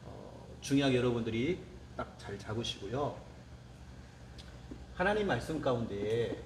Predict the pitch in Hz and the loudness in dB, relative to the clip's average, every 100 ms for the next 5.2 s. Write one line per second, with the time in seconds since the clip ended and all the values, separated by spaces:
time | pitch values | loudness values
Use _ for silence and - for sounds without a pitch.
0 | - - - - - - - - 135 147 | -10 -10 -10 -12 -14 -14 -12 2 4 6
1 | 202 - 208 185 196 190 139 120 - 175 | 4 6 6 6 6 2 4 0 2 2
2 | 185 196 - - - - - - - - | 2 -2 -8 -14 -14 -14 -16 -16 -16 -16
3 | - - - - - - - 214 - - | -16 -16 -16 -14 -12 -4 -2 -2 -4 -4
4 | 196 190 185 180 - - - - 135 127 | -2 2 4 4 2 -4 -4 -6 -4 -2
5 | 104 | -2